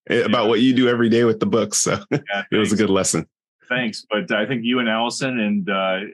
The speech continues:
Speaker 2: um, e-, everybody else who got involved, that, you know, that we brought into the orbit to work on it, uh, did a fabulous, fabulous job. But,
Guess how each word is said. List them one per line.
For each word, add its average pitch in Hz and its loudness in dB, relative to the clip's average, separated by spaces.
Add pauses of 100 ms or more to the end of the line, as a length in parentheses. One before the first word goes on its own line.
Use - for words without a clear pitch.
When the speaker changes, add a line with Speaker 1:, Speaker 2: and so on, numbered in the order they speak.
Speaker 2:
um, 95 -4
e-, - -10 (160)
everybody 104 0
else 101 -4
who 113 -4
got 98 -2
involved, 101 -2 (480)
that, 110 -4
you 113 0
know, 110 0
that 113 0
we 110 2
brought 110 0
into 110 -4
the 107 0
orbit 101 -2
to 117 -6
work 104 -2
on 98 -2
it, 90 -8 (380)
uh, 95 0
did 98 -4
a 98 -6
fabulous, 101 -2
fabulous 92 -4
job. 92 -2
But, 87 -4